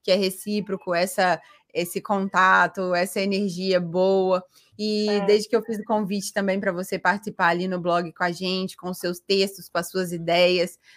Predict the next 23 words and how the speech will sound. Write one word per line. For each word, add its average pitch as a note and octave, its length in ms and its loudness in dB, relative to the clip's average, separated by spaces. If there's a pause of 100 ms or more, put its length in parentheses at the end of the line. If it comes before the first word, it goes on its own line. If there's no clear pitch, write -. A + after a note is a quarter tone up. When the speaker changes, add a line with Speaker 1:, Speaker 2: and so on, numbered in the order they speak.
Speaker 1:
tem C#4 160 4
sido C4+ 240 2
muito B3 300 0
bom, F3 280 0
muito F#3+ 220 -6
proveitoso. F3+ 840 0 (220)
E E3 60 -2
a - 20 -4
gente E3+ 220 -8
tem G3 180 0
tido G3+ 400 0 (220)
resultados A#3 640 4
positivos. G#3+ 640 -2
Eu F#3+ 140 4
acho G3+ 260 6
que A3+ 160 -4
histórias G#3+ 920 4
inspiram A3+ 920 -2 (380)
outras C4 400 2
pessoas. F3 680 -2
Quando D#4 260 0
a F#4 80 -2
gente C#4 300 0